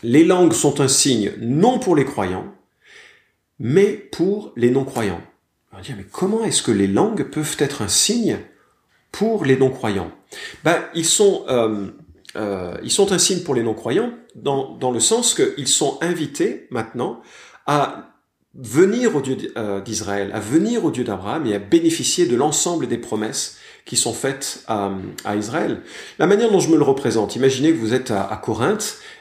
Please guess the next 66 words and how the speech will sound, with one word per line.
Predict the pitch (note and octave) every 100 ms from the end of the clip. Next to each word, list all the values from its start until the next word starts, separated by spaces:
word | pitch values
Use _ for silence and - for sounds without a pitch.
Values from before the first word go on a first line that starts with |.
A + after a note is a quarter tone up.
| -
et |
vous | A2 B2
êtes, | C3+ B2+
euh, | G#2
païen, | - G2 C#3+ A3+ -
euh, | C3+ G#2 G#2 -
vous | G2+
êtes | F#2
non-juif, | C3 D3 D#3 G#3 -
vous | A2+
entrez | C#3+ D#3
dans | D3
une | A2 A2+
église | G2+ A#2+ G3+ F3 - - -
et |
soudainement | A2 D#3 C#3 F3+
vous | F#3 C#3
entendez | C#3 C#3 D3
des | A#2+
gens, | A2+ E3 G3+
euh, | A2
vous | G2 F#2+
entendez | G2+ G#2+ A2
une | G#2+
personne | G#2+ - C3 C3 A2
louer | A#2 A#2+
Dieu | A2+
en | A2+
chinois, | - - A2 B2+ G3+ - - - - -
euh, | - - -
je | -
con-, | - - - -
c'est | -
contemporain | - G2 G2 B2 E3+ F#3+
comme | C#3 A2+
illustration, | A2 - C#3+ A3 G3+ - - -
une |
autre | C3+ C#3+
personne | B2+ C#3 C3+
qui | B2+
se | -
met | A2
à |
louer | G#2+ G#2+
Dieu | A2 A2+
en, | G2
en, | F#2+ F#2+ F#2+ F#2+
en | F#2+
espagnol | G2 A#2 D3+ G#3 G#3+ -
et, | A2+ A2
et | A2 A2
une | C3
autre | C3
personne | A#2 - D3+
qui | D3
se | - -
met |
à | A2
louer | A2 G#2+
Dieu | G2+ B2+
en, | A#2+ G2 G2 G2
je | -
sais | -
pas, | A2
en | A#2 G2
arabe | F2 B2+ F#3+ -